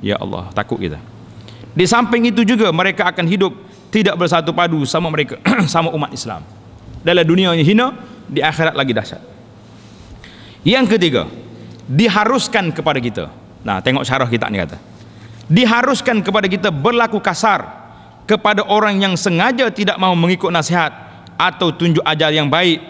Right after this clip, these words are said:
setelah diberi ingatan terlebih dahulu. Ha, jadi tuan-tuan, pakcik-pakcik hamba ni, orang-orang tua ni kadang-kadang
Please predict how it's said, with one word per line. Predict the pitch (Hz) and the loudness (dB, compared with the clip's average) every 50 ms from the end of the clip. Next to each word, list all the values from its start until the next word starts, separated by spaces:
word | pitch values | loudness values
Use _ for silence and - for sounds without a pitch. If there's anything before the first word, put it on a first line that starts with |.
| - - - - - | -20 -20 -20 -12 -4
setelah | - 165 156 165 180 165 | -2 -2 -2 0 0 0
diberi | 160 151 160 151 143 156 165 - | 0 0 -2 0 0 0 0 0
ingatan | 151 156 156 151 147 - 151 139 135 131 | 0 0 0 0 0 0 0 0 0 0
terlebih | 143 135 131 127 123 127 113 117 | 0 0 0 0 0 0 -2 -2
dahulu. | 107 107 104 98 95 92 90 85 - - - - | -2 -4 -6 -6 -8 -10 -12 -16 -18 -20 -20 -14
Ha, | - 98 | -8 -6
jadi | 110 117 127 | -2 -2 -2
tuan-tuan, | 120 131 135 131 127 135 131 - | 0 2 2 2 2 2 2 2
pakcik-pakcik | - 139 127 147 - 147 143 - 139 - | 0 0 0 0 0 0 -2 -2 -2 -2
hamba | - 139 135 127 123 131 | 0 0 2 2 2 0
ni, | 147 151 - - - - - - - - - - - - - | -2 -6 -8 -14 -20 -20 -20 -20 -20 -20 -20 -20 -10 -2 0
orang-orang | 131 139 143 139 139 135 | 2 4 4 4 2 2
tua | 123 147 147 135 135 | 2 2 2 4 2
ni | 139 | 2
kadang-kadang | 131 143 127 135 135 139 143 147 147 151 | 0 0 0 0 0 2 2 0 0 -2